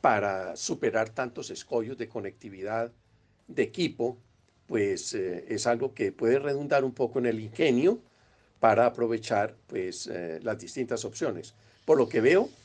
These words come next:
la gente está, pues, apelando a, al WhatsApp, al celular y, bueno, no necesariamente al computador, por, por las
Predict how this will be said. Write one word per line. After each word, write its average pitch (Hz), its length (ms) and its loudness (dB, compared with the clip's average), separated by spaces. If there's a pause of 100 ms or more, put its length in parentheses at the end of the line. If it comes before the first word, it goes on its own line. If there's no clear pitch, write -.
(120)
la 101 120 0
gente 117 220 0
está, 127 800 0
pues, - 240 -2
apelando 131 680 2 (540)
a, 95 460 2
al 95 100 0
WhatsApp, 95 460 2 (240)
al 92 200 -8
celular 104 600 -2 (460)
y, 104 340 -8
bueno, 104 340 -4
no 113 120 -6
necesariamente 113 600 -8
al 113 60 -8
computador, 104 560 -4 (480)
por, 90 380 -6
por 90 360 -6
las 87 420 -6